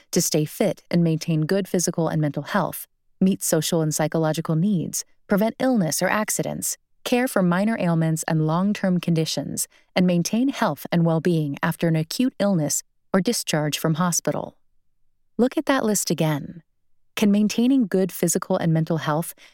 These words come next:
meeting social and psychological needs, and preventing illness or accidents be the sole responsibility of the self? So what happens when people presume that it is? Aparna Mittal has given a lot of thought to those questions.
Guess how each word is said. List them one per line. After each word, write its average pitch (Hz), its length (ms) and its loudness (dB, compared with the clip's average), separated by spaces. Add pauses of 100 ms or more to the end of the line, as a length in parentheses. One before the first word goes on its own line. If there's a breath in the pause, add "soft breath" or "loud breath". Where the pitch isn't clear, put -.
meeting 220 300 4
social 208 380 0
and 180 160 0
psychological 175 680 0
needs, 156 480 0 (240)
and 214 260 2
preventing 208 440 0
illness 190 340 0
or 175 100 -2
accidents 202 600 -2
be 190 160 0
the 170 100 0
sole 185 480 0
responsibility 180 1000 0
of 156 120 -4
the 165 100 -4
self? - 560 -2 (720)
So - 160 2
what 269 200 2
happens 196 440 0
when 165 140 2
people 190 260 0
presume 170 600 0
that 160 200 0
it 151 80 0
is? - 560 -2 (880)
Aparna 240 360 2
Mittal 165 540 0
has 180 140 -2
given 208 220 0
a 196 80 2
lot 185 300 0
of 233 80 -4
thought - 260 0
to - 100 -2
those 151 200 0
questions. - 640 -4